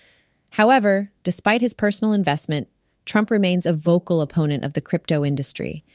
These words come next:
It's intriguing to see such high-profile individuals involved in the crypto space, despite their reservations about its overall impact. BitMEX, a popular cryptocurrency exchange, has released an analysis on the potential of drive chains for scaling Bitcoin.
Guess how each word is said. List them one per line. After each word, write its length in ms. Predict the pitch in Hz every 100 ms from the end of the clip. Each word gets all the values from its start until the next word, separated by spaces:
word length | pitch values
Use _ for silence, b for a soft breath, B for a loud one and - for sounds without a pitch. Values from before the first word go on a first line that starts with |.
| b b b b
It's 140 | 190 -
intriguing 440 | 208 - 214 220
to 80 | 196
see 200 | - 180
such 200 | - 160
high-profile 720 | - 170 170 - 165 151 147
individuals 640 | 160 156 147 156 156 151 -
involved 500 | 151 147 156 156 147
in 100 | 147
the 60 |
crypto 380 | - 156 - 151
space, 460 | - 160 147 - - b b
despite 420 | - 175 208 196
their 140 | - 196
reservations 800 | 180 170 160 160 156 147 147 -
about 260 | 156 147
its 160 | 147 147
overall 460 | 165 156 147 139 -
impact. 560 | 156 151 - - - - _ _ _ _ _ _ _ _
BitMEX, 720 | 233 254 190 156 - - - -
a 60 | -
popular 480 | - 190 190 170
cryptocurrency 840 | 160 190 - 165 - 170 160 - 156
exchange, 640 | 151 - 156 151 160 - b b b
has 200 | 202 196
released 380 | 208 214 214 214
an 80 |
analysis 720 | 196 185 180 185 185 - 156 -
on 100 | 175
the 80 | 170
potential 540 | - 175 - 190 - 196
of 160 | 160
drive 320 | - 175 180
chains 400 | - 151 135 135
for 120 | - 165
scaling 480 | - 156 156 151
Bitcoin. 540 | 147 156 - 143 135